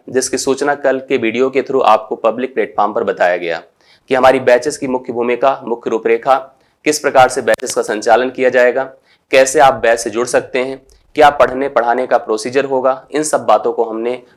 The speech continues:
पब्लिक प्लेटफॉर्म पर आपको बताया। आप सभी लोगों का स्वागत है टारगेट with आलोक ऑनलाइन इंस्टीट्यूट में। मैं संदीप तिवारी एक बार फिर से आप सभी का स्वागत करता हूं। आप में से बहुत सारे लोग हमसे पहले से भी इंटरेक्ट हो चुके हैं, पहले से जुड़े हुए हैं,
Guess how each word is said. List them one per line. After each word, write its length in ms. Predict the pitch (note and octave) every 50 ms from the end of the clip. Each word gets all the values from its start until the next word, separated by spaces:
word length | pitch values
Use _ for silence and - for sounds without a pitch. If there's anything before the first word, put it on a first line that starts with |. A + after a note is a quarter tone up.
| _ _ -
पब्लिक 340 | A#2 A#2 A#2+ C3 C#3 C3+
प्लेटफॉर्म 440 | - A#2+ A2 G#2 - - A2 G#2 G#2+
पर 140 | G2 A#2 G#2
आपको 240 | F#2 F2 - - G2+
बताया। 420 | G2 F#2+ - F#2+ F2 E2+ E2 E2+ - _ _ _ _ _ _ _ _ _ _ _ -
आप 160 | - B2+ B2+ -
सभी 260 | - C3+ B2+ D3 D3+
लोगों 260 | D3+ C#3+ C#3 C#3+ C#3+
का 100 | C3+ C3+
स्वागत 360 | B2+ - A2+ G#2+ A2+ B2 A#2+ -
है 80 | C3 B2
टारगेट 320 | - G#2 G2 G#2 G#2+ G#2+
with 140 | A#2 A2 A2+
आलोक 300 | G#2+ G2 G#2 G#2+ A2+ A#2
ऑनलाइन 240 | A#2+ A#2 A#2 A#2 A#2
इंस्टीट्यूट 340 | A#2 - - A#2+ A#2+ A#2+
में। 180 | B2 B2 C3 C#3+ C3+
मैं 120 | A2 G2+
संदीप 320 | - - G2+ G2+ G#2 G2 -
तिवारी 280 | - G2+ G2+ G2+ B2+ A#2+
एक 100 | G2 F#2
बार 180 | G2 F#2 - -
फिर 100 | A#2+ A#2
से 140 | - -
आप 120 | A2 F#2+ -
सभी 220 | - G#2+ G2+ G#2
का 80 | G2+ G#2+
स्वागत 320 | - - A2 G#2+ A2+ - -
करता 220 | A#2 G#2+ - A#2
हूं। 180 | A2+ - B2 - _ _ _ _ _ _ _ _ _ _ -
आप 200 | A#2 C3 - -
में 80 | E3 E3
से 120 | D#3+ E3+
बहुत 300 | D3+ B2 B2 B2+ D3 D3+
सारे 180 | - C#3+ C#3 C#3
लोग 200 | C3+ C3+ C3 B2+
हमसे 220 | C3 B2 - C3+
पहले 300 | - - A2 A2 A2+ B2
से 120 | B2 - B2+
भी 60 | B2+
इंटरेक्ट 420 | A2+ G#2+ - A2 G#2 A2+ A2+ -
हो 60 | C3
चुके 240 | A#2 - A#2+ - C3
हैं, 100 | B2 A#2
पहले 240 | - A2 G#2 G#2 A2
से 100 | G#2 G#2+
जुड़े 220 | F#2+ G2 G2+ G#2+
हुए 240 | A#2 A#2 A#2 A#2+ A#2
हैं, 160 | A#2+ B2 B2